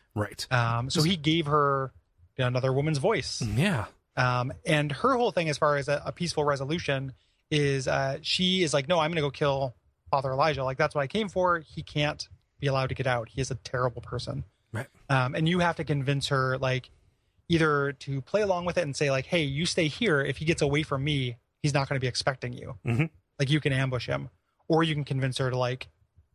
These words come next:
Speaker 2: I don't know if you actually can convince her to, like, move on. I had the option for it, but I chose not to 'cause I wanted vengeance.
Speaker 1: <laughs>
Speaker 2: Um,
Speaker 1: Me too, so much. I
Speaker 2: yeah.
Speaker 1: was like, "You know what? I don't want you to endanger yourself." And,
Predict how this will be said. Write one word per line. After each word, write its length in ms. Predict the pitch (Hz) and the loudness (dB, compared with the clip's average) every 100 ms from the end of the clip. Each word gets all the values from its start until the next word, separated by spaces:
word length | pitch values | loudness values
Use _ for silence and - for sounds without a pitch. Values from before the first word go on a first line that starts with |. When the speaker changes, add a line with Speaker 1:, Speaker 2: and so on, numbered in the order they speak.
| _ - | _ 0
Speaker 2:
I 40 | |
don't 100 | 220 | 4
know 60 | 254 | 4
if 80 | 208 | 2
you 60 | |
actually 220 | 185 160 160 | 0 0 -4
can 140 | 156 | -2
convince 280 | 147 139 135 | 0 -2 -2
her 60 | |
to, 60 | 131 | -2
like, 120 | 127 | -2
move 200 | 131 123 | 0 0
on. 200 | 123 120 | 0 0
I 40 | 139 | 2
had 120 | 156 | 2
the 80 | 135 | 0
option 320 | 131 - 143 | -2 -2 -4
for 360 | 135 151 147 156 | 0 2 2 0
it, 100 | - | -2
but 100 | 135 | -2
I 160 | 127 127 | 0 0
chose 240 | - 131 | -2 0
not 160 | 131 135 | 0 -2
to 140 | 143 | -4
'cause 140 | 135 127 | -2 0
I 80 | 127 | 2
wanted 260 | 131 131 | 0 0
vengeance. 320 | 135 135 139 - | -2 -2 0 2
Speaker 1:
<laughs> 260 | 147 - - - 240 - - | 2 0 -4 0 2 4 4
Speaker 2:
Um, 300 | 220 139 147 | 6 6 4
Speaker 1:
Me 100 | 214 | 0
too, 300 | - 202 185 | -2 0 2
so 240 | 170 190 | 2 2
much. 220 | 190 214 208 | 2 2 2
I 60 | |
Speaker 2:
yeah. 60 | 196 | 2
Speaker 1:
was 100 | 196 | 4
like, 240 | 214 190 233 294 | 2 2 -4 2
"You 100 | 196 | 4
know 100 | 196 | 4
what? 200 | 180 190 - | 4 2 4
I 120 | 139 | 4
don't 140 | 147 | 4
want 200 | 139 131 | 2 2
you 60 | 139 | 0
to 140 | 120 | 2
endanger 460 | 113 104 101 - 131 | 2 2 -2 -4 -4
yourself." 480 | 110 127 139 135 131 | 0 0 2 0 0
And, 500 | 107 104 117 107 | -4 -2 -2 -4